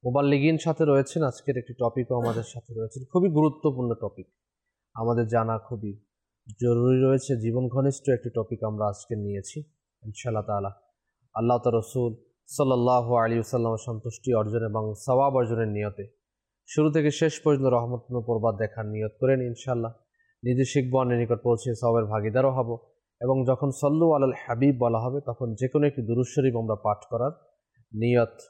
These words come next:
করে নিই, কেননা দুরুদে পাকের অগণিত ফজিলাত এবং বারাকাত রয়েছে। নবী রাহমাত শফি উম্মত সাল্লাল্লাহু তাআলা আলাইহি ওয়া আলিহি ওয়াসাল্লাম ইরশাদ করেছেন, "তোমরা যেখানেই থাকো, আমার প্রতি দরুদ শরীফ পাঠ করো, কেননা তোমাদের দরুদ আমার নিকট পৌঁছে থাকে।"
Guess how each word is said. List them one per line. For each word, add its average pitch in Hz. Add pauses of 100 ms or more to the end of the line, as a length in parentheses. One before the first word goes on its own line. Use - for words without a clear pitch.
করে 101
নিই, 92
কেননা 117
দুরুদে 135
পাকের 120
অগণিত 135
ফজিলাত 139
এবং 117
বারাকাত 104
রয়েছে। 107 (340)
নবী 139
রাহমাত 151
শফি 143
উম্মত 123
সাল্লাল্লাহু 123
তাআলা 120
আলাইহি 120
ওয়া 120
আলিহি 113
ওয়াসাল্লাম 117
ইরশাদ 120 (100)
করেছেন, 120 (640)
"তোমরা 190
যেখানেই 185
থাকো, 156
আমার 139
প্রতি 131
দরুদ 127
শরীফ 143
পাঠ 117 (160)
করো, 156 (540)
কেননা 147
তোমাদের 131
দরুদ 127
আমার 117
নিকট 113
পৌঁছে 110
থাকে।" 98